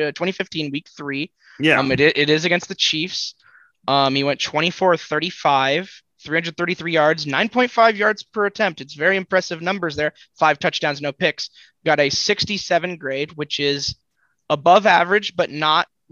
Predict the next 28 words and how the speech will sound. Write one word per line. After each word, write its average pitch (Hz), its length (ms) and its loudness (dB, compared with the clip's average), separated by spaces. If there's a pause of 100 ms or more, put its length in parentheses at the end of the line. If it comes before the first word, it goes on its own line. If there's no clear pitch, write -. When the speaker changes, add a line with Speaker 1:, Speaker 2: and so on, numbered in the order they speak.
Speaker 1:
th-, 151 200 -16
th-, 156 240 -20
that 156 180 2
would 170 120 -2
not 156 200 -2 (460)
typically 165 480 -6
go 147 200 0
with 139 220 -6
those 160 220 -2
numbers 147 340 -4
because 147 340 -4
the 139 60 -8
following 143 420 2
week 139 220 -12 (240)
he - 140 -2
had 143 80 2
a 139 40 -8
game 143 240 -2
where 135 100 -2
he 139 40 -2
had 131 320 -2 (840)
about 151 180 0
a 120 40 -2
hundred 180 500 -2
less 165 280 -2
yards 151 600 -2
and 139 460 -2
f-, - 260 -20